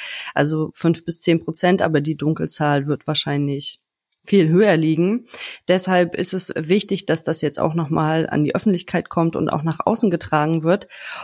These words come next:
Und welche Tipps und Tricks könnt ihr denn frisch gebackenen Eltern oder denen, die es bald werden, geben?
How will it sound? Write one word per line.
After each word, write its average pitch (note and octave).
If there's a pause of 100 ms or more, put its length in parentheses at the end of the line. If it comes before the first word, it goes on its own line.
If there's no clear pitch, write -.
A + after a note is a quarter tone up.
(200)
Und F3+
welche G3
Tipps -
und A3+
Tricks -
könnt F#3
ihr G3+
denn F#3+
frisch -
gebackenen G3
Eltern F#3+
oder E3
denen, D#3+
die F3+
es -
bald D3
werden, F3+
geben? C3+